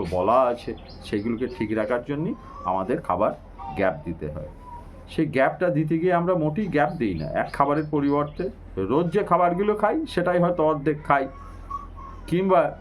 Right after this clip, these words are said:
যেগুলো বারো মাস খাচ্ছি, সেই খাবারগুলো হয়তো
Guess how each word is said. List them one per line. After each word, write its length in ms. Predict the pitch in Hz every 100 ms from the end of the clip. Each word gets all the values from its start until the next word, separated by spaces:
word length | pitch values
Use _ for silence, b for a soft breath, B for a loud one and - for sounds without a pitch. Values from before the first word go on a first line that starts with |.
| 120 107
যেগুলো 380 | 151 147 170 175
বারো 200 | 151 151
মাস 220 | 165 165 -
খাচ্ছি, 340 | 175 175 165
সেই 220 | 170 190 185
খাবারগুলো 420 | 170 156 156 151
হয়তো 220 | 151 151